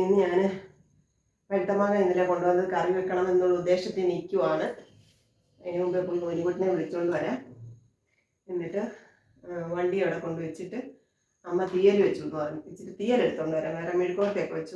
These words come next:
മെഴുക്കുവരട്ടി വേണമെന്നില്ല, വേണ്ടാന്ന് ഞാൻ പറഞ്ഞു. പിന്നെ, പിന്നെ, ആ, ജാനിക്കുട്ടിയും കുഞ്ഞോനും, ആ, മാമിയും അവരെല്ലാവരും കൂടെ കുഞ്ഞോന്റെ പിറന്നാളിന്റെ അന്ന് ആറന്മുള അമ്പലത്തിൽ പോയായിരുന്നേ.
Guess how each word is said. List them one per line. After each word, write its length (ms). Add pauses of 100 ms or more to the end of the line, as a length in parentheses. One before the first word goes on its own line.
മെഴുക്കുവരട്ടി 500
വേണമെന്നില്ല, 640 (260)
വേണ്ടാന്ന് 420
ഞാൻ 180
പറഞ്ഞു. 340 (680)
പിന്നെ, 240 (1300)
പിന്നെ, 240 (200)
ആ, 60 (240)
ജാനിക്കുട്ടിയും 580
കുഞ്ഞോനും, 440 (240)
ആ, 40 (340)
മാമിയും 460
അവരെല്ലാവരും 400
കൂടെ 120 (220)
കുഞ്ഞോന്റെ 380
പിറന്നാളിന്റെ 480
അന്ന് 160
ആറന്മുള 320
അമ്പലത്തിൽ 420
പോയായിരുന്നേ. 440